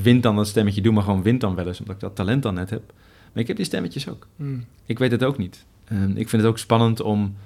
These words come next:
Speaker 1: eh, een project al redelijk te weten wat ik ermee ga doen. En ik heb wel een verantwoording af te leggen aan mensen van de Rotary. Die zeggen: "Goh, Geert, wat wa-, wat goed. En we vertrouwen je dat je met de mensen om je heen daar een mooi project van maakt." Eh,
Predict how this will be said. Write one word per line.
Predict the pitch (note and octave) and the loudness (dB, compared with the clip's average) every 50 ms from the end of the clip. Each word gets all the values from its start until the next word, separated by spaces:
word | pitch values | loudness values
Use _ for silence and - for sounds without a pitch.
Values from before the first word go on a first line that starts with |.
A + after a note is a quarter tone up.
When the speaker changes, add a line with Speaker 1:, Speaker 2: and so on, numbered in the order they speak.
| - - - _ _ _ _ _ _ _ _ _ _ | -20 -20 -20 _ _ _ _ _ _ _ _ _ _
Speaker 1:
eh, | G2 G2 G2 G2+ | -8 -6 -6 -4
een | G2+ G#2 | -6 -6
project | G2 - G#2 A2 A#2 A#2 A2+ - | -2 2 4 4 4 4 4 2
al | G#2+ G#2 | 2 6
redelijk | G2 A#2+ B2+ A#2+ A#2+ A#2+ - - - _ - | 6 6 6 6 2 -2 -6 -20 -20 _ -12
te | _ - G2+ | _ 0 4
weten | A2 A2 A2 A#2+ | 4 4 4 2
wat | G#2 A2 | 0 -2
ik | A2 - | 0 2
ermee | G#2+ G#2+ G#2+ G#2 | 2 2 2 2
ga | - G#2 | 0 0
doen. | G2 A2+ A#2+ C#3 C#3+ - - - - - - _ _ _ _ _ _ _ - | 0 0 -2 -2 -4 -8 -12 -20 -20 -20 -20 _ _ _ _ _ _ _ -4
En | - B2 A2 | 0 0 0
ik | A2 | 2
heb | A2 G#2+ F#2+ | 0 0 0
wel | A#2+ A#2+ | 2 2
een | A2+ G#2 | 2 0
verantwoording | G2 F#2+ G#2+ B2+ B2+ G#2+ G#2 G2+ F#2+ G2 F#2+ | 0 0 0 0 0 2 0 0 0 -2 -4
af | - G2+ G2+ - | -2 -4 -6 -4
te | - A2 | -2 -2
leggen | G2 F#2+ G2 G2 G#2+ - - | 0 0 -2 -2 -4 -6 -6
aan | G#2+ G2 F#2+ F#2+ F#2+ F#2+ | -4 -2 -2 -2 -2 -2
mensen | F#2+ F#2+ G2 G2 - - | -2 -2 -2 -2 -4 -2
van | G2+ G2 | -2 0
de | G2 G2 | 0 2
Rotary. | F#2+ G#2+ A2 A2+ - G2+ | 8 10 10 10 8 6
Die | F#2+ F#2 | -2 -4
zeggen: | E2 G#2 - - - | -6 -6 -10 -8 -6
"Goh, | - G#2+ - | -6 -6 10
Geert, | - F#3+ - D#3+ | 12 12 12 12
wat | - G#2+ G2+ | 12 6 0
wa-, | G#2 A2 - - | 0 -2 -2 -4
wat | A2 G#2 - | -8 -10 -8
goed. | - - C3+ B2 - - | -4 -4 -4 -4 -6 -10
En | - F#2+ F#2+ F#2+ F#2 G2 | -6 -4 -4 -4 -4 -6
we | G2+ | -6
vertrouwen | G2 G#2+ G#2 G#2+ G#2+ A2 A2 A2 | -6 -6 -2 4 6 6 6 6
je | G#2+ | 4
dat | G2+ G2+ G2 - | 2 0 -2 -2
je | G#2+ G2+ G2+ G2 G2+ - - - - - - - _ | -2 -2 -2 -6 -8 -14 -18 -20 -20 -20 -20 -14 _
met | - G2+ G#2+ G#2 | 0 0 2 2
de | A2 | 4
mensen | G#2+ A2 G#2 - | 2 2 2 2
om | A2 G#2 | 0 2
je | G#2 | 2
heen | G#2+ G#2+ | 2 2
daar | G#2 | 2
een | G#2 G#2+ | 2 2
mooi | G#2+ G#2 | 0 0
project | A#2+ B2 F3 - | 0 -2 -2 -2
van | - B2+ G#2+ | -4 -4 -4
maakt." | F#2+ F#2 F#2 G2 - - - _ _ _ _ _ _ _ _ _ _ | -4 -6 -8 -14 -18 -20 -20 _ _ _ _ _ _ _ _ _ _
Eh, | - | -18